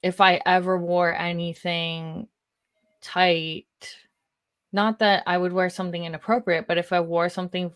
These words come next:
form-fitting, I would feel eyes on me or something. And I just didn't like that. And I just,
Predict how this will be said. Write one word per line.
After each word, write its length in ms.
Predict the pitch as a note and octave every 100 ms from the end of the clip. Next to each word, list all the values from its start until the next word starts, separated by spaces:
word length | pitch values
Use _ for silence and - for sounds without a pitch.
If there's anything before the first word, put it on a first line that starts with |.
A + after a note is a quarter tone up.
| - -
form-fitting, 920 | F3+ F3 F3 E3 D#3+ F#3 G#3 A#3 A3+ - - - _ _ _ -
I 140 | F3+
would 240 | F3+ F#3 F3
feel 580 | - F3 F3 F3 F3 F#3 _ -
eyes 320 | F3 E3+ E3+
on 300 | F3 E3+ E3
me 600 | E3 E3 E3 E3 D#3+ D#3+ -
or 260 | E3 D#3+ D#3+
something. 560 | - G#3 - D#3 D3+ -
And 120 | E3+
I 120 | F3
just 260 | F3 F#3 -
didn't 360 | G3 F#3 F3+
like 340 | D#3+ E3+ E3+ -
that. 340 | E3 D#3 -
And 100 | F3 F3
I 80 |
just, 420 | E3+ F3+ - -